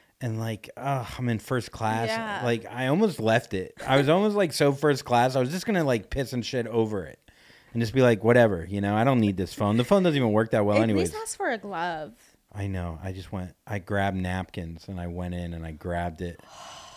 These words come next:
Speaker 1: And then I washed it off. I took the thing off, and then I asked for those wet wipes that they give for your hands, and I used that on the phone.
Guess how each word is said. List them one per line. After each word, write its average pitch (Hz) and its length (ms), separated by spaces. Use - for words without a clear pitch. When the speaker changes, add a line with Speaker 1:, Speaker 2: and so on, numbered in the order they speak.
Speaker 1:
And 101 80
then 98 120
I 92 80
washed 95 600
it 98 120
off. 92 340
I 95 60
took 95 300
the 98 100
thing 95 320
off, 95 360
and 101 120
then 98 100
I 92 120
asked 98 260
for 110 80
those 90 220
wet 98 260
wipes 107 400
that 107 100
they 104 120
give 101 320
for - 80
your 92 140
hands, 98 400
and 92 100
I 90 60
used 95 320
that 95 180
on 92 140
the 90 60
phone. 92 460